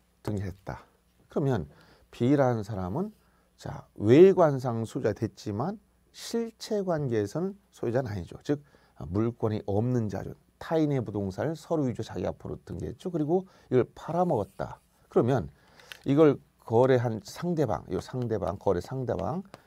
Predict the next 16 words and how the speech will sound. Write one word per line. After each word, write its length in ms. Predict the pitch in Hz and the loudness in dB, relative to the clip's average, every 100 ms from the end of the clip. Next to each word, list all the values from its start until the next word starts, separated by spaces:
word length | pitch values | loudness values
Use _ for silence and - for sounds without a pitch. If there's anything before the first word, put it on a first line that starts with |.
| - | -4
요 120 | 170 160 | -4 -4
상대방인 640 | - 165 160 143 139 127 | -6 -4 -2 0 -2 -4
C라는 480 | 120 185 185 165 135 | -6 -2 2 2 0
사람은 480 | 120 101 131 127 76 _ _ - - | -2 -2 -4 -6 -10 _ _ -20 -12
국가에서 640 | - 123 - 143 135 123 120 | -4 -4 -2 2 4 2 2
관리한 400 | 113 110 104 101 - | 2 2 -2 -6 -14
등기를 720 | - 113 127 135 131 117 - | -6 -4 -2 -2 2 2 0
믿고 760 | 90 110 160 - - 175 185 185 _ _ _ - | -2 0 0 -4 6 8 8 6 _ _ _ -6
거래를 480 | - 98 104 165 | 4 6 6 4
했는데 640 | 131 113 92 78 85 76 62 _ _ _ _ _ - | 2 -2 -4 0 0 0 -4 _ _ _ _ _ -6
이 120 | 175 | -4
사람은 520 | 180 165 147 165 233 _ _ _ _ _ _ _ - | 0 0 2 0 -4 _ _ _ _ _ _ _ -4
공신력, 840 | 139 147 165 151 160 151 127 90 | 2 2 2 -2 -2 -2 0 -2
즉 160 | - - | -6 -4
공시원칙 480 | 127 127 139 110 - | -2 0 0 0 2
인정해주면 800 | 190 185 165 101 92 113 123 | 2 4 4 4 0 0 -2